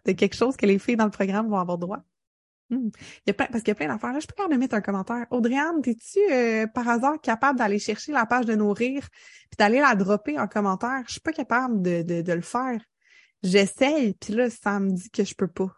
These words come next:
T'es-tu en mesure d'aller me faire ça, s'il te plaît ? D'aller chercher la page de Nourrir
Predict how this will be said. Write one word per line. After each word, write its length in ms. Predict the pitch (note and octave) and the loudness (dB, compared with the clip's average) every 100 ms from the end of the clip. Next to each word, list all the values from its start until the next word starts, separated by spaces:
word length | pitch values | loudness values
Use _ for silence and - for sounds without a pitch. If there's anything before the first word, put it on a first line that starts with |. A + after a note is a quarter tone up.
| _ _ _ _ | _ _ _ _
T'es-tu 280 | - - C4 | -14 -8 -4
en 100 | B3+ | -2
mesure 240 | B3 C4+ | 0 0
d'aller 200 | C4 B3 | 0 0
me 60 | A#3+ | -2
faire 220 | B3+ A#3+ | -2 -4
ça, 160 | A3+ C4 | -4 -14
s'il 80 | - | -8
te 100 | A#3+ | -8
plaît ? 300 | A3+ - B3+ _ _ _ _ _ | -6 -12 -14 _ _ _ _ _
D'aller 160 | - G#3+ | -2 0
chercher 240 | A#3 A3+ | 0 0
la 80 | A#3+ | 0
page 160 | A#3 A#3 | 2 2
de 100 | A3 | 2
Nourrir 500 | G#3+ G#3+ A#3+ B3+ | 2 2 0 -4